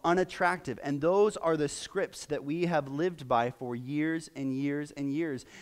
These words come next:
and that, "Oh, I'm not good at reading," or, "I'm not good at math. My, this person said I was stupid. This person said I was worthless or I was unattractive," and we live by those scripts.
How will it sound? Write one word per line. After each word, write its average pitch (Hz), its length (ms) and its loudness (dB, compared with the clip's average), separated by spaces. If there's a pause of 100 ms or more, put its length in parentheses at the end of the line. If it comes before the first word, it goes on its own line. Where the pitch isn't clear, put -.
(140)
and 139 180 2
that, 147 220 4
"Oh, 147 160 4
I'm 151 180 2
not 160 320 -2
good 156 460 0
at 123 180 -4
reading," 127 460 -2
or, 117 120 0
"I'm 151 200 4
not 160 240 0
good 160 240 2
at 156 120 0
math. 139 300 0
My, 135 240 0 (160)
this 160 180 2
person 170 320 -4
said 156 160 2
I 147 120 4
was 151 120 -2
stupid. 135 600 -6 (280)
This 165 200 -2
person 175 380 -2
said 160 180 4
I 151 100 6
was 151 240 0
worthless 156 500 -2
or 131 120 0
I 135 80 4
was 139 160 -2
unattractive," 160 840 2 (300)
and 165 140 6
we 180 140 6
live 190 500 10
by 160 160 10
those 135 220 2
scripts. - 540 -6